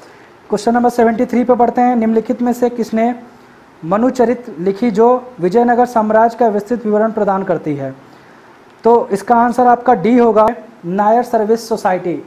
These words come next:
एनएसएस द्वारा, किसके द्वारा स्थापित की गई थी? तो इसके होंगे मनाथू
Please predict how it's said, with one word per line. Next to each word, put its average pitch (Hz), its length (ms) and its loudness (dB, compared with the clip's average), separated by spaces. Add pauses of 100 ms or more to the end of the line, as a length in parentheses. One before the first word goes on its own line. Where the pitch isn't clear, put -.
एनएसएस 196 1000 -4 (340)
द्वारा, 196 360 2 (340)
किसके 208 260 -2
द्वारा 220 280 4
स्थापित 208 400 -4
की 214 140 -2
गई 190 180 2
थी? 185 220 -2 (560)
तो 208 80 2
इसके 214 340 -2
होंगे 240 440 2 (360)
मनाथू 214 560 0